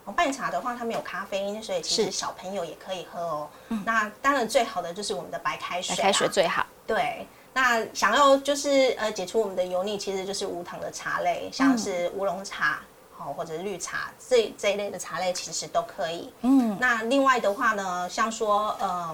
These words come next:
Speaker 1: 我们的酒，你知道，班班喝酒就像在喝油一样哦。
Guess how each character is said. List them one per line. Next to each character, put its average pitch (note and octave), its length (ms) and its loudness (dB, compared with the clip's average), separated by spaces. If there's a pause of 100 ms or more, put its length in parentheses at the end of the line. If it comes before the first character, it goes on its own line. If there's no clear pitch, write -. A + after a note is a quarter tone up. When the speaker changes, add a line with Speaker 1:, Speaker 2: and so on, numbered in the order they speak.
Speaker 1:
我 F#3+ 120 -2
们 F3+ 280 -8
的 F#3 440 0 (240)
酒， F3 280 -4 (460)
你 F#3 80 -14
知 A3+ 80 0
道， C#4 480 6
班 B3+ 140 0
班 B3 280 0 (140)
喝 C4+ 220 2
酒 A3+ 240 0
就 A3 100 -6
像 A3 180 -4
在 G#3+ 140 0
喝 A#3 320 2
油 F#3+ 260 -4
一 E3+ 180 -8
样 F3+ 200 -2
哦。 D3 80 -10